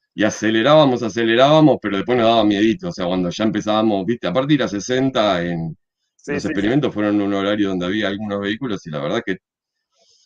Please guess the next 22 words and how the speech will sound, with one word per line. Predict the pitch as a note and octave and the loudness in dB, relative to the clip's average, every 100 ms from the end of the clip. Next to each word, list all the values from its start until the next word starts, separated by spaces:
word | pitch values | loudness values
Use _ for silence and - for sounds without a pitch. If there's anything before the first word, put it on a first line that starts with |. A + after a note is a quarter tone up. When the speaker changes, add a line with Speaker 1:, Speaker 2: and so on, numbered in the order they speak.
| _ | _
Speaker 1:
eh, | B1 B1 - - _ _ _ _ | -14 -14 -16 -20 _ _ _ _
te | D#2 | -6
daba, | F2 F#2 F2 | -2 0 0
te | F2+ | 0
daba | A#2 | 0
un | A2 | 0
poco | B2 A2 | 0 2
de | |
miedo | A2+ A#2 G2 | 2 2 0
pasarte | F2 F#2 E2 F2+ | -4 -10 -6 -6
del, | E2+ D#2+ D#2 D#2 D2+ _ | -4 -6 -8 -12 -16 _
del | E2+ E2 | -12 -6
Speaker 2:
Bien. | E2 C#2 | -6 -6
Speaker 1:
exceder, | D2+ - E2+ E2 | -12 -10 -10 -8
¿no? | E2 F2+ _ _ _ _ | -10 -12 _ _ _ _
Speaker 2:
Sí, | - C#3 | -14 -8
se | D#3+ | -4
aclararon | C3+ C#3+ D3 D#3+ D3+ | -2 0 0 -2 -6
muchísimo. | D3 D#3 C3+ C3+ C3+ | -10 -12 -12 -10 -10
Muchas | C#3 C#3 | -8 -6
gracias. | B2+ A#2+ B2+ _ _ | -6 -8 -20 _ _
<laughs> | A2+ - C3 - - - _ | -20 -14 -14 -12 -14 -16 _